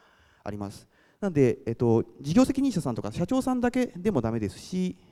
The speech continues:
ウェブ担当者さんだけサポートするっていうのもうまくいかないと思ってまして、ミニマムでも、あの、この二人を同時にご支援をする。で、ちょっとその、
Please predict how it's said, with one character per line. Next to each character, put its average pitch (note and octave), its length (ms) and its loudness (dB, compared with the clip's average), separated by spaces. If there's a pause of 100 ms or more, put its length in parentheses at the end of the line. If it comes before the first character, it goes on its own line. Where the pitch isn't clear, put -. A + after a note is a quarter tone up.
(100)
ウ - 20 0
ェ E3+ 80 2
ブ F#3+ 80 0
担 A3+ 180 2
当 A3+ 120 0
者 E3+ 100 2
さ B2 160 -4
ん G#2 100 -10
だ A#2 120 -2
け C3+ 240 0 (400)
サ C#3 120 -4
ポ C3+ 120 4
ー B2+ 40 6
ト A#2 80 0
す A2 140 0
る G2 40 -2
っ - 20 -4
て - 160 -8
い - 20 -2
う G#2 40 -6
の G#2 60 -6
も G2 200 -8 (240)
う - 40 -10
ま B2+ 100 -4
く A2 80 -4
い G2 40 -6
か A2+ 100 -4
な G#2+ 80 -4
い G#2 60 -6
と - 80 -10
思 G2 80 -6
っ - 20 -8
て - 120 -18
ま G2 100 -10
し - 80 -16
て、 C3 340 0 (360)
ミ F3 80 -4
ニ G#3 80 -2
マ A3+ 120 0
ム A#3 120 2
で A3+ 100 6
も、 A#2+ 240 2 (500)
あ A#2 120 -8
の、 G#2 160 -4
こ D3 100 -4
の D3 100 0
二 D#3 240 0
人 D#3 200 -2 (180)
を F#3+ 240 4
同 D3 240 4
時 E3 140 -2
に D#3+ 100 -4
ご D3 100 2
支 D#3+ 160 -2
援 G2+ 220 -4
を G2 60 -12
す - 120 -10
る。 F#2+ 140 -10 (560)
で、 G3+ 80 -8
ち A3+ 60 -4
ょ - 20 -2
っ C4+ 40 -8
と - 100 -8
そ A#2 100 -6
の、 G2+ 200 -4